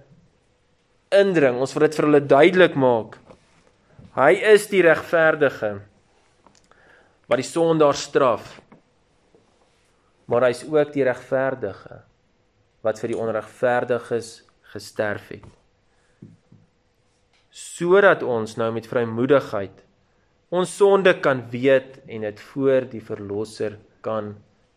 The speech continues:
bely. Die regverdige het vir die onregverdiges gesterf. En dan kan ons vir mense sê, "Julle, nou hoef jy nie meer bang te wees dat Jesus jou sonde ontbloot nie en dat jy sy,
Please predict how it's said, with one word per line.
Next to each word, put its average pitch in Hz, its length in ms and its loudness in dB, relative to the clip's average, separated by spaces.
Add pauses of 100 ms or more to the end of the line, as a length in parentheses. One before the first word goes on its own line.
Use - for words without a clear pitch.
(100)
bely. 98 480 -6 (540)
Die - 80 -10
regverdige 127 1040 -2 (640)
het 110 120 -16
vir 107 140 -6
die - 80 -8
onregverdiges 123 1080 -4
gesterf. - 560 -18 (880)
En 123 160 -6
dan 147 240 4
kan 180 160 0
ons 151 160 -2
vir 135 120 -4
mense 123 360 -8
sê, 113 440 -6 (1120)
"Julle, 135 440 0 (1900)
nou 143 160 4
hoef 190 80 2
jy 208 60 -4
nie 196 200 4
meer 156 320 0
bang 156 240 4
te 208 80 -6
wees 170 180 0
dat 156 120 -2
Jesus 160 380 -2
jou 147 280 2 (640)
sonde 185 460 0
ontbloot 160 600 4
nie 160 80 0
en 147 80 2
dat 147 100 0
jy 160 280 4
sy, 160 200 0